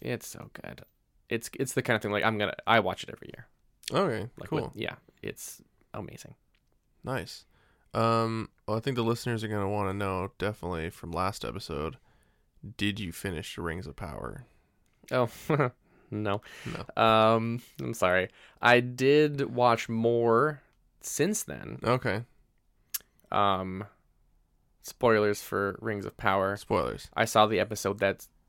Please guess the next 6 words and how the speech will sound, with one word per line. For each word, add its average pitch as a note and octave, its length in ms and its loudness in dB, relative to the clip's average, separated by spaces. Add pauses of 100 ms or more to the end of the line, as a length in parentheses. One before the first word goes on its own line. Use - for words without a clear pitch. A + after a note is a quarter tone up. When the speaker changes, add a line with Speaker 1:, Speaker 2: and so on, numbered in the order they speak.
Speaker 1:
that G#2+ 300 0 (100)
ended G#2+ 560 2 (100)
with G#2 640 -2 (1040)
the A2 140 -4
volcanic G2+ 500 -10
eruption. - 600 -12